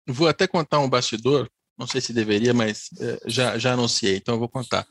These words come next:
Em dois mil e dezoito, o Inter, ele, é, tava voltando da Série B, e aí eu fiz o texto na, na revista Época, eu tava na Época ainda,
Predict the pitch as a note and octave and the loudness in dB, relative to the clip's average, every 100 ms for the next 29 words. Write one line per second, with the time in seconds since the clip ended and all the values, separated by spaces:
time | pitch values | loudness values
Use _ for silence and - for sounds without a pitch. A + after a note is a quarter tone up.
0 | _ _ _ _ _ G3 B3 F#3 B2+ C3 | _ _ _ _ _ 2 4 4 4 2
1 | B2 G#2+ G#2+ D3 A#2 - _ _ _ _ | 2 0 2 2 0 -6 _ _ _ _
2 | _ B2 B2 C#3+ D#3 E3+ E3 - _ B2+ | _ -4 -2 -2 0 2 0 -4 _ -2
3 | B2+ C#3+ D#3+ C#3 A2+ - _ A2+ G#2 G2+ | 0 4 4 4 2 -2 _ -6 -6 -2
4 | G#2+ G#2+ F#2+ - B2+ A#2 A#2 A2+ A#2+ A#2 | 0 0 -2 -2 -2 0 -2 -2 -2 0
5 | B2 C3+ C3 D3 D#3 _ _ _ _ D3 | 0 0 2 0 0 _ _ _ _ -2
6 | C3 C#3+ - C#3 D#3+ - C#3 D3 - D#3+ | 0 0 0 0 0 2 0 0 -4 -10
7 | _ _ _ _ B2+ C3+ C#3 C3 B2 B2+ | _ _ _ _ -2 0 2 2 2 0
8 | B2+ - E3 C3 B2+ - - A#2 C3 C3 | -2 -2 4 4 2 -4 -6 -2 0 2
9 | A#2 B2+ _ - A2+ A#2+ | 2 0 _ -6 -4 -2